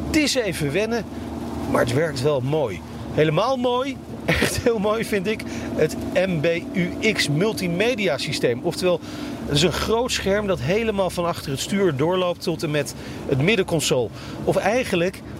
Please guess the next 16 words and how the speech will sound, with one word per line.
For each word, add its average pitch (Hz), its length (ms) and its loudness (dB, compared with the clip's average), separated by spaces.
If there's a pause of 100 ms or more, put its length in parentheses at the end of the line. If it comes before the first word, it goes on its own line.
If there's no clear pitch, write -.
(320)
zijn 190 280 4
het 185 120 -2
twee 233 240 2
schermen, 135 440 0
maar 143 160 0
ze 160 100 -2
zijn 160 220 2
zo 226 280 0
mooi 220 300 0
weggewerkt 180 500 0
dat 160 140 0
het 156 120 -6
één 190 280 0
groot 180 340 2
scherm 190 300 2
lijkt. 123 300 -2